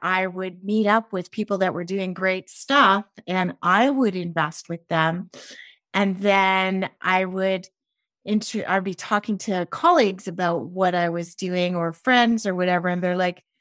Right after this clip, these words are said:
"How do I get involved?" So I started really matching people up. I'm big on knowing who the person is. Like, I wanna,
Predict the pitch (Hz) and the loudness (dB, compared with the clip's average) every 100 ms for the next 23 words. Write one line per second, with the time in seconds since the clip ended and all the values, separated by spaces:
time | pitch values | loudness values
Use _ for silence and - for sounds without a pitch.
0 | _ _ _ _ - 147 139 170 349 330 | _ _ _ _ -10 -4 0 2 4 4
1 | 262 202 190 180 170 165 - 208 196 - | 4 4 0 0 0 -2 -4 0 0 2
2 | 185 208 214 - 208 202 190 190 208 220 | 0 0 -2 -4 -4 -4 -6 -4 0 0
3 | 214 196 180 180 196 185 - 180 170 165 | 0 0 -2 -2 -8 -10 -12 -8 -2 4
4 | 262 359 - - - - - - - _ | 4 2 -4 -18 -20 -20 -20 -20 -20 _
5 | - 214 220 214 - 214 233 220 - 175 | -4 2 4 2 2 2 2 0 -2 0
6 | 190 185 185 185 185 175 - 190 196 202 | 2 2 2 -2 -4 -10 -6 2 4 4
7 | 202 180 180 180 190 _ _ _ - - | 4 0 -2 -6 -10 _ _ _ -14 -4
8 | 233 226 220 202 - 190 - 190 170 156 | 0 2 2 0 -2 -4 -2 -4 -2 -4
9 | 151 170 170 185 190 190 185 | -4 -6 -2 0 0 0 0